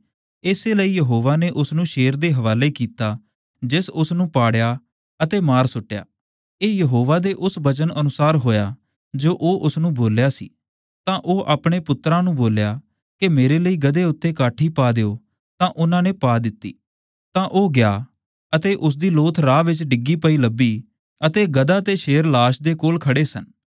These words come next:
ਸ਼ੇਰ ਨੇ ਨਾ ਲੋਥ ਖਾਧੀ ਅਤੇ ਨਾ ਗਧੇ ਨੂੰ ਪਾੜਿਆ।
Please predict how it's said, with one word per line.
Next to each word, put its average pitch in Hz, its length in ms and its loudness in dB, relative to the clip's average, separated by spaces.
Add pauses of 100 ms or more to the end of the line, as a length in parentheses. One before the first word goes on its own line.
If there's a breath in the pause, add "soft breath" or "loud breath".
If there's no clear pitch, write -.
(420)
ਸ਼ੇਰ 165 320 2
ਨੇ 196 140 0
ਨਾ 196 160 -2
ਲੋਥ 143 320 0
ਖਾਧੀ 120 440 -2 (520)
ਅਤੇ 196 160 0
ਨਾ 202 140 0
ਗਧੇ 143 280 0
ਨੂੰ 185 180 -2
ਪਾੜਿਆ। 107 320 0